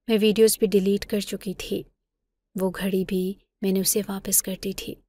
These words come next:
और अब खाली मेरे बयान से मेरी बात साबित नहीं हो सकती थी।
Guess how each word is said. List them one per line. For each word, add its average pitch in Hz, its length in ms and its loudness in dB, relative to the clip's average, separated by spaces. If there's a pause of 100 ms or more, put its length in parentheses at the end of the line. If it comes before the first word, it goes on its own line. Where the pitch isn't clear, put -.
(500)
और 196 140 -4
अब 196 120 -6
खाली 202 400 -2
मेरे 202 240 0
बयान 196 300 -6
से 196 180 -4
मेरी 190 240 -6
बात 196 260 -8
साबित 196 380 -6
नहीं 196 180 -2
हो 190 120 -4
सकती 190 360 -8
थी। - 200 -8